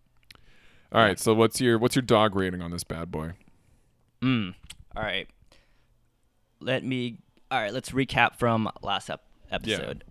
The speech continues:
Speaker 2: All right, we'll start from the beginning, actually. I have all of these written down. Resident Evil, the first one, you gave it a two.
Speaker 1: Mm-hmm.
Speaker 2: I gave it a two and a half,
Speaker 1: Mm-hmm.
Speaker 2: but half,
Speaker 1: Mm-hmm.
Speaker 2: which is worse than the front half.
Speaker 1: Yeah, of course.
Speaker 2: <laughs> So it's more like a two point,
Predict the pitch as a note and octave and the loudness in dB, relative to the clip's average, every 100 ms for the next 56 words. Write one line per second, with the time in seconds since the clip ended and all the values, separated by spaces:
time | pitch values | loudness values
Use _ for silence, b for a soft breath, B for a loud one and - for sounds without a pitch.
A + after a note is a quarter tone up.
0 | - B2 B2+ E3 G3+ - F#3 B2 B2+ A2+ | 0 2 4 2 0 0 0 2 0 0
1 | F#2+ G#2 G#2+ F#2+ A2 G2+ F#2+ F#2 D#2+ E2 | -2 -2 -2 2 2 0 -4 -6 -6 -6
2 | E2+ - b b b _ - C#3+ D#3 D#3 | -8 -12 b b b _ 2 2 4 4
3 | D3+ C#3+ C#3 - B2 - A#2 A2+ G#2 - | 4 2 0 0 0 2 0 2 0 -4
4 | _ _ _ _ _ - - A#2+ A#2+ A2 | _ _ _ _ _ -12 -2 2 4 2
5 | A2 - A2+ A#2+ - b b - A2 A2 | 0 0 0 0 -4 b b -4 -2 0
6 | A2 G#2+ A#2+ A2 A2 - A#2+ A2 G2+ G#2+ | 0 0 -2 -2 -6 -4 -4 -2 0 0
7 | A2+ - - - A#2 G#2+ A#2 - _ _ | 0 -4 -14 -6 -4 -4 -6 -10 _ _
8 | A2+ A2 - - G2+ A2 - - _ _ | 0 0 2 2 2 2 -2 -20 _ _
9 | - G#2+ G2+ G#2 B2 _ _ _ - A2 | -10 -6 -4 -6 -8 _ _ _ -12 -12
10 | A2 F#2+ G2 G#2+ - A2 G2+ F#2+ - F#2+ | -12 -8 -6 -6 -6 -6 -6 -8 -8 -8
11 | G2+ F#2 - A2+ E2+ - - G2+ F#2 - | -6 -8 -4 -2 -2 -8 -4 -2 -2 -8
12 | - - - - - D3 - C3+ C#3+ C#3 | -10 -6 -6 -6 -10 -8 -4 -2 0 0
13 | C3 A#2 C3+ A#2+ A2 b b b b _ | -2 -6 -6 -6 -8 b b b b _
14 | _ _ _ C#3 A2+ G2+ - - | _ _ _ -6 -2 -2 -6 -12